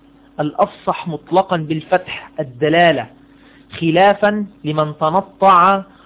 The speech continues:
وقال بفتح الدال غلط من الدلال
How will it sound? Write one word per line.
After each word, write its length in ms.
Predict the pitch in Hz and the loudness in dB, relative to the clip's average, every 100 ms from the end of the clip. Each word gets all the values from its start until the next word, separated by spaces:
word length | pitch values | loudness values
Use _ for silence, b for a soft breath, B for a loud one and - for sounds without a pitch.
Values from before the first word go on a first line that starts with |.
| b - | b 0
وقال 580 | 143 - 190 190 175 160 | 0 2 4 4 4 0
بفتح 420 | 147 185 185 - | -2 -4 -4 -6
الدال 480 | 143 131 180 170 160 | -8 -2 0 0 0
غلط 380 | 170 170 - - - _ _ _ _ _ _ _ _ _ _ _ _ _ _ _ _ _ _ _ _ _ _ _ - | 2 2 0 -8 -20 _ _ _ _ _ _ _ _ _ _ _ _ _ _ _ _ _ _ _ _ _ _ _ -8
من 120 | 151 | -4
الدلال 960 | 151 127 156 156 170 175 165 139 127 117 | -4 0 0 4 4 6 4 0 -6 -10